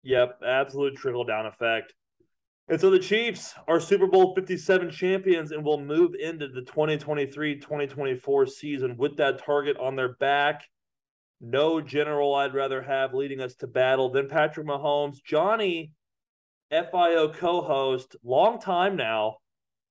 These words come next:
did a little breakdown of the Chiefs roster. Gonna run the listeners through here as we move towards the offseason. Just keep your eyes on, because unfortunately, when we do our sign-off here, F I O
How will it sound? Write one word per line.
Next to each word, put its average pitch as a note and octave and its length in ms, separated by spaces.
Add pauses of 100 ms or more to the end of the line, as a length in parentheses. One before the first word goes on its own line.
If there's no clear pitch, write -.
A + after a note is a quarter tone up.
(1120)
did C3 160
a D4+ 80
little F4 220
breakdown A#3 640
of F#3 80
the D#3+ 80
Chiefs F#3+ 340
roster. E3 580
Gonna E3+ 240
run F3+ 300
the D#3+ 80
listeners D3+ 680
through D3 300
here C3+ 220
as C3+ 120
we C3+ 80
move C3+ 240
towards C3 280
the B2 60
offseason. B2+ 340
Just C#3+ 180
keep F#3+ 180
your E3+ 140
eyes D#3+ 300
on, C#3+ 180
because C#3 300
unfortunately, D3+ 600
when C3 200
we C3+ 100
do C#3+ 180
our D3 120
sign-off C#3+ 600
here, A#2 360
F C3+ 200
I C#3+ 200
O C3 480